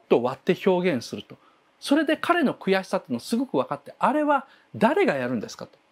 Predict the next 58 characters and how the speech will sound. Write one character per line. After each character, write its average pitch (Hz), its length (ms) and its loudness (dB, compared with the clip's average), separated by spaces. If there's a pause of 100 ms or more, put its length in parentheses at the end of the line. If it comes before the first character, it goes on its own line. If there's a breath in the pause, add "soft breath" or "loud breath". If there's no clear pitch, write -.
(220 soft breath)
ア 220 160 2
ニ 339 140 2
メ 359 160 0
ー 339 40 0
タ 320 180 2
ー - 20 0
が 269 140 0
演 294 160 4
技 160 120 2
つ - 120 -12
け 180 140 4
る 147 100 0
の 113 120 -2
か、 - 300 0 (540)
脚 240 340 4
本 285 200 2
に 254 160 2
書 302 160 2
い 294 120 0
て 131 160 0
あ 139 80 0
る 131 100 -2
の 104 140 -2
か、 131 320 0 (580 soft breath)
絵 180 80 6
コ 311 220 2
ン 269 100 6
テ 147 140 4
み 151 160 0
た 160 100 2
い 131 60 0
な 113 80 -2
も 127 160 0
ん - 20 -2
で 120 40 -2
指 - 80 -4
示 233 220 2
し - 100 -4
て 165 120 4
る 143 80 -2
の 120 80 0
か - 120 -12
っ - 20 -20
て - 160 -20
こ 175 80 -12
と 190 100 -6
で、 - 80 -12
ア 254 120 2
ウ 277 60 -2
ト 233 80 4
編 180 140 0
集 185 160 2
部 156 80 0
は、 175 180 4 (160)
と 247 120 4
は、 165 160 0 (240 loud breath)
ま 240 160 8
あ、 - 100 0